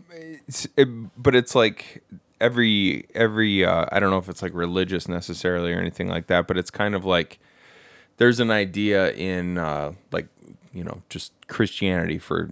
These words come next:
for example, like, demons actually don't have any power over humans, right? It's, it's because,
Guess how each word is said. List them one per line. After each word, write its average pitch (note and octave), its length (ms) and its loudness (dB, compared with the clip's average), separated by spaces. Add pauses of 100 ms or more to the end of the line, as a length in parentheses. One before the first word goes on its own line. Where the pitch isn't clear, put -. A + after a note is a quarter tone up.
(100)
for - 160 0
example, E2+ 500 -2
like, E2 260 -4 (100)
demons A#2 500 6
actually F#2+ 400 2
don't F2 240 0
have F#2+ 360 2
any E2 200 -2
power F2 680 0
over E2 280 -4
humans, D#2 600 -8
right? D#2+ 300 0 (960)
It's, - 400 -6 (500)
it's G2+ 380 -4
because, G2+ 760 -2